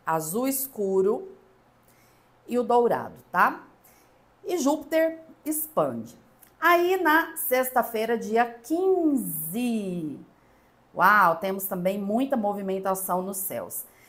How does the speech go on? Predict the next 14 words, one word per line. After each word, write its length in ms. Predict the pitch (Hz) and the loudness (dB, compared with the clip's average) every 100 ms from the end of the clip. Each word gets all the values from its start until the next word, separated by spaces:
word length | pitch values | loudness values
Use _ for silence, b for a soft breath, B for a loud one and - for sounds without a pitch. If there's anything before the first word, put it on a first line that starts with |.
| b b b - | b b b -2
Sexta-feira, 840 | 330 381 381 349 - 285 285 269 | 4 4 6 4 6 6 8 8
dia 260 | 233 269 | 6 4
quinze 440 | 269 269 285 285 262 | 2 0 0 0 -2
de 120 | 220 | -2
março, 440 | 208 185 170 180 | -2 0 -2 -4
sexta-feira 600 | - 214 208 233 226 247 240 | -4 -6 -2 -2 0 -2 0
é 40 | |
um 80 | 226 | -2
dia 240 | 208 233 | 0 2
regido 680 | 220 202 180 220 226 240 262 - _ - - _ _ - | 2 -2 -2 0 0 -2 -8 -14 _ -20 -20 _ _ 0
pela 300 | 190 190 190 | 4 6 6
Vênus 680 | 165 147 208 247 240 233 185 | 2 -4 -2 0 -2 -4 -2
maravilhosa, 960 | 165 170 175 151 160 156 175 175 160 | 0 2 0 0 2 4 4 2 -4
né? 280 | 156 190 311 | -4 -6 -8